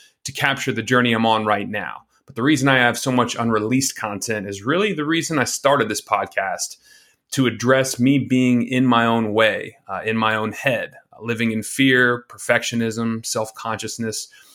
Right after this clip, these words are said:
All these different things have held me back over time from just putting out my work. So this will be like a timeline of my journey, uh, you know, to growing into my true creative self.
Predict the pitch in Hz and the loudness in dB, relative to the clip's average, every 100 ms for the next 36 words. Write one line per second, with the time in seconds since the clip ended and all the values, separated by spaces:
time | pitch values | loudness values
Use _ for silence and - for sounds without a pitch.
0 | - - - 165 170 135 143 143 127 139 | -20 -20 0 2 4 2 2 2 2 2
1 | 131 123 110 110 123 120 107 107 113 107 | 4 2 0 2 2 4 2 0 -2 -4
2 | 107 117 110 101 101 98 107 - - 127 | -2 0 0 0 -6 -2 -4 -4 -4 0
3 | 123 110 107 101 98 95 101 - - 113 | 2 2 2 0 0 -4 -8 -8 -2 2
4 | 107 101 - _ _ _ - 135 160 165 | 2 0 -6 _ _ _ -4 -2 2 2
5 | 151 127 - 143 131 127 117 117 110 107 | 2 2 0 2 4 4 4 4 2 2
6 | 110 107 104 107 131 127 107 101 98 120 | 0 0 -4 0 2 4 2 -2 -6 -12
7 | 104 82 71 67 110 104 - 107 117 120 | -14 -12 -12 -14 -16 -14 -12 -10 0 2
8 | 120 113 113 110 104 - - 123 120 113 | 4 2 2 0 -4 -6 -4 -2 0 -2
9 | 107 - 127 113 104 - 104 78 - - | -6 0 2 2 0 -2 -2 -4 -10 -18